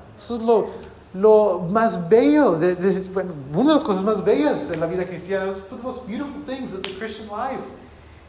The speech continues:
is that we are all on the same level. Todos estamos en el mismo nivel. Todos necesitamos de la gracia de Dios. Constantemente, we all need the grace of God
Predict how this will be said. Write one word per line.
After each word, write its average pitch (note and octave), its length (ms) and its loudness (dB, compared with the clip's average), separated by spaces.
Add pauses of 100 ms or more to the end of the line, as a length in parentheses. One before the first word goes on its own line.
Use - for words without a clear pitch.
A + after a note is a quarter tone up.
(180)
is A3 160 -6
that G3 400 -4
we A#3+ 200 -8
are E3+ 360 -6
all G3+ 420 -4
on G3 140 -8
the F#3+ 60 -12
same G3+ 280 -10
level. - 400 -10
Todos G#3 260 -6
estamos A3 580 -10 (360)
en D#3+ 80 -8
el D#3+ 140 -6
mismo D3+ 280 -10
nivel. C3 320 -14 (1200)
Todos G#3+ 280 -8
necesitamos G3+ 540 -8
de F#3+ 80 -8
la D#3 100 -6
gracia C3+ 340 -8
de B2 140 -10
Dios. A#2+ 200 -14
Constantemente, G#3 960 -8
we F3+ 240 -6
all G#3+ 360 0
need G#3+ 260 -6
the F#3 60 -10
grace G3 320 -8
of - 120 -12
God G3+ 320 -4